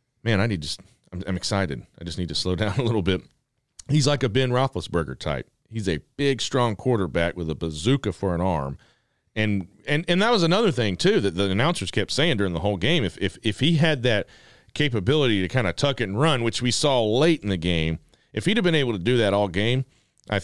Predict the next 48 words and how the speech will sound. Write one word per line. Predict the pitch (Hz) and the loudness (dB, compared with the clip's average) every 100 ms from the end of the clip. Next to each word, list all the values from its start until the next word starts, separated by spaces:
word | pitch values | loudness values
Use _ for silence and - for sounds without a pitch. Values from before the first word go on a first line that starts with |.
| - | 0
I | 92 | -2
still | - - 107 | -2 -2 0
think | 92 82 | 0 -2
Georgia | 87 87 80 | 0 -2 0
would | 82 | -2
have | 73 | -2
been | 76 | -2
in | 71 | -4
trouble. | - 85 65 62 _ _ _ _ - | -2 -2 -2 -8 _ _ _ _ -4
That's | 131 | 0
what | 170 - | 0 0
kind | 160 | 0
of | 123 | 0
talent | - 139 117 95 | 0 0 2 0
I | |
think | 90 107 95 | 0 -2 -2
we're | 85 | -4
dealing | 87 90 82 | 0 0 0
with | 73 | -4
here. | 78 76 87 | -4 -4 -2
I | 123 | -4
think | - 120 101 | -2 -2 0
he's | 110 92 | -2 -2
going | 101 98 | -2 -2
to | 85 | -2
translate | - 104 92 92 90 | -2 -2 0 0 0
well | 78 98 87 | 0 2 2
to | 82 | -2
the | 80 85 | -2 -2
N | |
F | 82 78 | -2 -4
L, | 95 85 76 | -2 -2 -2
and | 85 | -2
I | 87 | -2
think | 95 82 | -2 -2
he | 85 | -2
would | 85 | -2
do | 90 87 | 0 0
well | 87 | 0
with | 87 | 0
the | 80 | -4
Falcons. | 90 95 92 58 - - _ _ _ _ _ _ | -2 -2 -2 -8 -12 -18 _ _ _ _ _ _
Like, | 101 101 | -4 -2
again, | 92 107 78 - | 0 0 0 -4
a | 92 - | -8 -2
Ben | 117 113 | 0 2
Roethlisberger | 110 101 98 107 92 90 | 0 0 -2 0 -2 0
type, | 104 92 87 | 0 0 -2